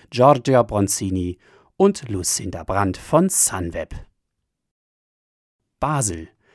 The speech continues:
Der Profix Swiss Bike Cup geht in die vorletzte Runde. Mit Stopp in Basel an diesem Wochenende ist es die siebte von insgesamt acht Stationen. Den Saisonabschluss der Schweizer Rennserie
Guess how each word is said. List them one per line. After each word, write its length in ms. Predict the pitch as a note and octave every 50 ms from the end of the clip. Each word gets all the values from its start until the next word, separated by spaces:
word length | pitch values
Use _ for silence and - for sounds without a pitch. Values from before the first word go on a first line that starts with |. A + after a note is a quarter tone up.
| _ _ _
Der 100 | C#3+ -
Profix 580 | - - - G3+ G3+ - - D#3 D3 - - -
Swiss 460 | - - - - A2 G2 F#2+ - -
Bike 260 | - F2+ F2 F#2 -
Cup 320 | - - A2+ G#2 - - -
geht 240 | G2+ F#2 F2 -
in 140 | A2 G2+ F#2
die 160 | F2+ G#2+ F2+
vorletzte 640 | F2 - - - F#2 F2 E2+ E2 - - - - D#3
Runde. 560 | E3 C#3 G#2 - - F2 E2 D#2 - D#2 D2+ - _ _ _ _ _ _ _ _ _ _ _ _
Mit 160 | F#2 E2 -
Stopp 380 | - - - - - - - -
in 100 | G2 F2+
Basel 480 | F2+ F#2 F#2+ G2+ G#2 G#2 G2+ G2+ G2 - - - - _
an 280 | - E3+ F3 D#3 - _
diesem 400 | - G#2 G2+ F2+ F2+ F2 E2+ E2
Wochenende 640 | G#2+ A#2 - - A#2 A2 G#2+ G#2 G#2+ G2+ G2 G2 - - - - _ _
ist 240 | - F3+ - -
es 140 | F3 - -
die 100 | - A#2
siebte 580 | G#2 - - G#2 G2+ G#2+ G2+ - G#2+ G2 F#2 - _ _ _
von 280 | _ - - F3+ - -
insgesamt 680 | _ - F#2 F2 - - - - F2+ G2 F2 E2+ D#2+ - - _
acht 340 | - - - - - -
Stationen. 960 | - - - E3+ F3 - - - - - - F2 D#2+ D#2+ D#2+ D#2+ D#2+ D#2+ D#2+ _ _ _ _ _ _ _ _ _ _ _ _ -
Den 160 | F#2 F2+ F2+
Saisonabschluss 840 | F2 F2 E2+ F#2 F#2 E2+ F2 - C3 - - - - B2 A#2+ - -
der 120 | - G#2+
Schweizer 440 | - - - F#2+ G2 - - G#2+ G2
Rennserie 640 | G#2 G2 G2+ G2+ G2+ G2 F#2+ G2 G2 G2 F#2 F2+